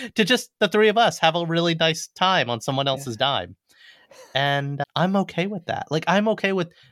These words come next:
Speaker 1: jettisoning all of that crap because this year has forced us to do that, you know, and kind of reset. Like, I'm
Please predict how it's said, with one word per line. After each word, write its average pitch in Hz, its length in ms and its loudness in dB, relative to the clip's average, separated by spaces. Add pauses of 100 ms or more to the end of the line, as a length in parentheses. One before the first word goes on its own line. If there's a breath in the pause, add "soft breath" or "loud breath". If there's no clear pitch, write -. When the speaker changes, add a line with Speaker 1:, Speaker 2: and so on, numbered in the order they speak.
(240 soft breath)
Speaker 1:
jettisoning 151 800 -2
all 127 240 0
of 110 100 -4
that 101 180 -4
crap - 300 -8 (600)
because 127 640 -2
this 120 280 -4
year 131 300 -2
has 123 180 -4
forced - 380 -8
us - 160 -8
to - 80 -12
do 170 180 -4
that, 87 260 -4 (640)
you 117 120 -6
know, 113 280 -4 (120)
and 185 180 0
kind 165 160 0
of 143 180 -8
reset. 190 440 -6
Like, 131 220 -2
I'm 151 320 -2